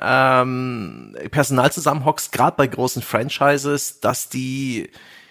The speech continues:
eher, weiß nicht, liegt's daran, dass sie P-R-gebrieft sind und dass du von denen einfach nicht authentisch, äh, irgendwas bekommst und dass sie immer bloß, also grad bei Destiny war das besonders krass, ähm, dass die, dass sie einfach nur, äh, on Briefing bleiben und sonst nichts anderes preisgeben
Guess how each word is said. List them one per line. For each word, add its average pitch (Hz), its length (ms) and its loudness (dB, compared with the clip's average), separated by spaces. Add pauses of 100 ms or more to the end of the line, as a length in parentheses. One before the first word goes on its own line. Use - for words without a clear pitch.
(380)
eher, 139 460 4
weiß 160 140 0
nicht, 185 220 0
liegt's 135 480 -2
daran, 143 240 4
dass 135 160 0
sie 131 60 -6
P-R-gebrieft 160 680 0
sind 185 180 0
und 131 120 -6
dass 135 120 4
du 143 60 -4
von 131 160 -2
denen 127 160 4
einfach 123 300 0
nicht 123 160 -2
authentisch, 147 760 0
äh, 120 200 4
irgendwas 151 440 0
bekommst - 560 -2
und 131 300 -2
dass 131 120 -2
sie 160 60 -4
immer 160 260 4
bloß, 151 320 -2
also 110 160 -6
grad 131 260 -2
bei 120 100 2
Destiny 110 520 0
war 107 120 2
das - 140 -6
besonders 113 500 -4
krass, - 300 -8 (340)
ähm, 110 720 2
dass 117 340 2
die, 110 440 -2
dass - 160 -2
sie - 80 0
einfach 131 220 -2
nur, 131 360 4
äh, - 380 -4 (160)
on 123 300 4
Briefing 175 440 2
bleiben 180 360 2
und - 180 -2
sonst - 560 -4
nichts - 280 2
anderes 165 320 2
preisgeben 170 540 0